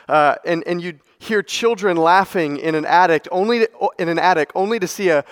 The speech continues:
a camera shot that pans across to this creepy clown doll's face, and then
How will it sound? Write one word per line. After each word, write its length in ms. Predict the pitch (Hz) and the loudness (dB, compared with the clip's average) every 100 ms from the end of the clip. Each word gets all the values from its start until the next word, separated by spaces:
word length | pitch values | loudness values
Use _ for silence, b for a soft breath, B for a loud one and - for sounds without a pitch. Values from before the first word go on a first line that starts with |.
| B B | B B
a 100 | 151 | -6
camera 400 | - 202 214 190 | -2 -2 0 -2
shot 300 | 196 170 160 | 2 2 2
that 180 | - | -4
pans 420 | - 185 196 214 196 | -6 -4 0 0 -2
across 480 | 196 202 175 160 - | -6 -2 -2 -2 -8
to 140 | 185 | -6
this 220 | 160 - B B B B - | -4 -6 B B B B -10
creepy 520 | - 208 220 233 208 | -4 -2 -2 -2 -6
clown 540 | - - 175 190 190 | -6 -2 2 2 0
doll's 460 | 165 165 180 185 - | 0 2 2 0 -4
face, 460 | - 190 175 165 | -4 0 0 0
and 140 | 180 175 | -4 0
then 180 | 170 | -2